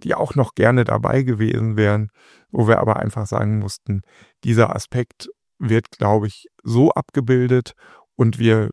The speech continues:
wir hö-, äh, hören uns aber das trotzdem an. Im Vorfeld haben wir an ganz viele Akteure in Niedersachsen Fragebögen verschickt und haben auch aus den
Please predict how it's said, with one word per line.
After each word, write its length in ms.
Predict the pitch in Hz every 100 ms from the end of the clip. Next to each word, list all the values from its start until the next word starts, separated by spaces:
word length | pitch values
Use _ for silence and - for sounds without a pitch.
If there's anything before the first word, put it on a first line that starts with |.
| -
wir 340 | 110 - 101
hö-, 120 | 107 - _ _
äh, 220 | - 107 98 - _ _
hören 240 | - 120 123
uns 180 | 107
aber 200 | - 110
das 180 | 113 104
trotzdem 520 | - 120 139 - -
an. 280 | 117 151 180 _ _ - _ _
Im 160 | - 139
Vorfeld 520 | 120 151 175 160 139
haben 180 | 135 143
wir 100 | 135
an 100 | 117
ganz 280 | - 131 135
viele 320 | - 131 -
Akteure 520 | 120 - - 139 147
in 120 | 156
Niedersachsen 760 | 147 147 147 139 135 - 139 131 _
Fragebögen 640 | - 123 139 151 170 175
verschickt 580 | - 175 - 196 - -
und 200 | - 123
haben 260 | 131 135 139
auch 260 | - 104 - _ _
aus 320 | 113 127 -
den 220 | - 123